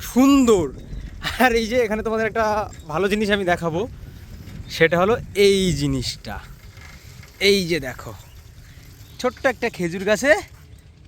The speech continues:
ভাড় পাতা রয়েছে, ঠিক আছে? আর পাখি বসেছিল খাওয়ার জন্য রস।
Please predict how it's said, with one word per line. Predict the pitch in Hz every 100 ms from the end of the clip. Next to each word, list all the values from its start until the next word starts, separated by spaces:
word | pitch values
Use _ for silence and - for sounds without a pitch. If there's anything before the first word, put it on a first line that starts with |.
| - - - 143
ভাড় | 139 165
পাতা | 190 185
রয়েছে, | 214 220 220
ঠিক | 240 262
আছে? | 294 254 151 113 - - - - - - - - - - -
আর | 208 190 156
পাখি | 170 180
বসেছিল | 180 170 185 202
খাওয়ার | 196 - 170 165
জন্য | 160 196
রস। | 185 202 -